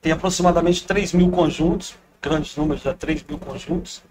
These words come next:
Desses três mil conjuntos, apenas trinta e seis por cento, e a gente estabelece um limite por conjunto.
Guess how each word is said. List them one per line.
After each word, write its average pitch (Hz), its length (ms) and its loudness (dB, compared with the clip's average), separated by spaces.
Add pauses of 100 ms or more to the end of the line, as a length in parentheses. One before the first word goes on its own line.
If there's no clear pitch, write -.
(840)
Desses - 360 2
três 233 320 -2
mil 208 180 2
conjuntos, 180 640 0
apenas 190 540 2
trinta - 500 -6
e 208 100 -2
seis 180 360 -4
por 170 160 -2
cento, 180 220 0
e 175 60 6
a 185 60 10
gente 190 200 0
estabelece 175 600 -4
um 180 60 0
limite 165 340 -2 (100)
por 226 220 4
conjunto. - 600 0